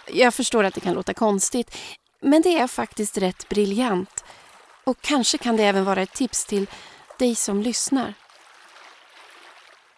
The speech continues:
Med begreppet Köpenhamn tänker vi så här. Låt oss säga att du och din partner är på ett hotellrum i Köpenhamn.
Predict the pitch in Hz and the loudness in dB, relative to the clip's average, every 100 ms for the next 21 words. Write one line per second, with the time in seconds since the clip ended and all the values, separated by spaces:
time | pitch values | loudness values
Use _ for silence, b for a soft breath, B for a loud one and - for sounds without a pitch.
0 | _ _ - 269 285 330 339 - - 202 | _ _ 2 4 4 2 0 0 -2 0
1 | 190 214 208 254 196 B B B B - | 0 -2 2 2 2 B B B B -2
2 | 233 240 220 214 277 - 339 - 254 B | 0 0 -2 0 -2 -2 -2 -4 -8 B
3 | B B B B B _ _ - 269 302 | B B B B B _ _ -2 0 2
4 | 294 285 226 214 - B B - 240 - | 2 4 4 2 0 B B -2 0 2
5 | 294 262 220 202 208 - 277 240 220 190 | 2 2 0 0 -2 0 0 0 -2 -4
6 | B B - 247 254 208 202 202 202 - | B B 2 4 4 0 0 0 -4 -2
7 | 214 196 233 - 202 - 202 220 214 277 | -4 -2 -4 -4 -2 0 0 -2 -4 -4
8 | 226 233 | -6 -12